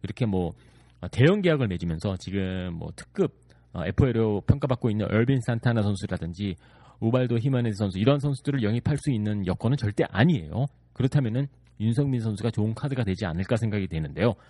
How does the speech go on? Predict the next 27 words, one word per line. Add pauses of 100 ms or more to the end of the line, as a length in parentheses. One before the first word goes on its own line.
(600)
어, (260)
그렇기
때문에
저는 (140)
지금
이
시점에서 (460)
볼티모어의
가능성이
가장 (260)
높지
않나, (280)
아,
생각이
됩니다. (380)
자,
그렇다고
해서 (580)
볼티모어
오리올스와 (600)
계약을
할
거다,
뭐
이
정도는
아닙니다.